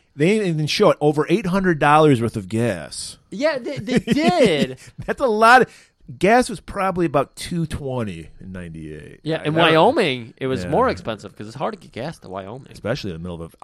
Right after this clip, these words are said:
Speaker 1: outpost.
Speaker 2: Exactly.
Speaker 1: Maybe it was fucking a hundred dollars a gallon.
Speaker 2: It might have been. Biden's America.
Speaker 1: So, yeah, he's
Speaker 2: That's
Speaker 1: just
Speaker 2: it.
Speaker 1: pouring it in, and, like, Karg takes care of Jesse. He's ready to leave. He's like, "Hey, what the fuck? Why is the door closed?" And then you just go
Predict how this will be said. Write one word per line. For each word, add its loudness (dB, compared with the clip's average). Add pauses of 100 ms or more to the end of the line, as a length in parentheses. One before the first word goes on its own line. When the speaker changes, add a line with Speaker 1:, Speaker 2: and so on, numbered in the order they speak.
Speaker 1:
outpost. -14
Speaker 2:
Exactly. -8
Speaker 1:
Maybe 2
it 0
was 0
fucking 2
a 4
hundred 2
dollars 2
a -4
gallon. -8 (100)
Speaker 2:
It -10
might -4
have -8
been. -8 (680)
Biden's -4
America. -6 (280)
Speaker 1:
So, 8
yeah, 10
he's 6
Speaker 2:
That's 2
Speaker 1:
just -4
Speaker 2:
it. -4
Speaker 1:
pouring 4
it 4
in, 2
and, 2
like, 4
Karg 4
takes -2
care 4
of 4
Jesse. 2
He's -4
ready 2
to -2
leave. 4
He's -4
like, -2
"Hey, 8
what 8
the 2
fuck? 6
Why 8
is 4
the 0
door 6
closed?" 6 (320)
And -4
then 2
you -4
just -8
go -10